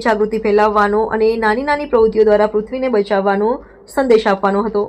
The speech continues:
આ મહત્વપૂર્ણ કાર્યક્રમમાં સી એ વૃંદા વખારિયા, આઈ સી એ આઈ ભરૂચ બ્રાન્ચના અધ્યક્ષ તરીકે અને જે સી ત્રાપ્તિ રાઠોડ, જે સી આઈ ભરૂચના અધ્યક્ષ તરીકે ઉપસ્થિત રહી એકજૂટ થઈ પર્યાવરણ સંરક્ષણ માટેનો સંદેશો આપ્યો હતો.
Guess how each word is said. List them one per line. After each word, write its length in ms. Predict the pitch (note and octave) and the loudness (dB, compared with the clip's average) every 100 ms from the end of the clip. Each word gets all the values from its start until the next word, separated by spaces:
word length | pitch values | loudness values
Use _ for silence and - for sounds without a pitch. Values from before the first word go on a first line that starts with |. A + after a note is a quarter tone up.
| - - - - - - - - | -8 -20 -20 -20 -20 -20 -12 0
આ 60 | B3 | 2
મહત્વપૂર્ણ 460 | - E4+ G4+ G4 | 4 4 4 2
કાર્યક્રમમાં 560 | F#4+ D#4+ D#4 D4+ D4 D#4 | 4 4 4 2 4 2
સી 300 | D#4 C#4 C#4 | 2 0 0
એ 20 | |
વૃંદા 320 | B3 B3+ B3+ | 0 2 2
વખારિયા, 540 | A#3+ A#3+ A#3+ B3 A#3+ B3 | 2 0 0 2 2 2
આઈ 240 | C4 A#3 | 2 0
સી 200 | A3+ B3 | -2 0
એ 40 | A#3 | 2
આઈ 140 | A#3 | 2
ભરૂચ 360 | A#3 A3+ A#3 A3 | 0 -4 -4 -2
બ્રાન્ચના 380 | G#3+ G#3+ A3 | 0 0 -2
અધ્યક્ષ 300 | G#3+ G#3 G#3 | 0 2 0
તરીકે 500 | - A3 A3+ A3 C#4 - - - | -2 -4 2 2 2 -6 -20 -6
અને 140 | A#3 B3 | 2 4
જે 200 | B3 C#4+ | 4 2
સી 240 | C#4+ E4+ | 2 0
ત્રાપ્તિ 380 | E4+ C4 B3+ C4+ | 2 2 2 2
રાઠોડ, 440 | B3 A#3 A#3+ C4 | 2 2 2 2
જે 200 | D4 A#3+ | 0 -2
સી 140 | A#3+ C4+ | 0 0
આઈ 140 | C4+ B3 | 2 0
ભરૂચના 300 | A#3+ A#3 A3+ | 0 -2 -2
અધ્યક્ષ 320 | G#3 A3+ A3 | 0 -2 0
તરીકે 280 | A3 G#3+ G#3+ | -4 2 0
ઉપસ્થિત 420 | G3+ G#3+ A3 G#3+ | 2 -2 -2 -2
રહી 320 | G3+ A3 C4 - - - - - | 0 -2 -6 -12 -20 -20 -10 0
એકજૂટ 400 | E4 D#4 F4 F4 | 0 2 0 2
થઈ 100 | D#4+ | -2
પર્યાવરણ 420 | E4 C#4+ C4 B3 B3 | 0 0 4 4 2
સંરક્ષણ 400 | B3+ A3 B3 A3 | 0 -2 -2 -2
માટેનો 360 | G#3 G#3 G#3 | 0 0 0
સંદેશો 380 | A3 A3 G3 G3+ | 0 -2 -2 -2
આપ્યો 220 | G3 G3+ | 0 0
હતો. 140 | G3 | 0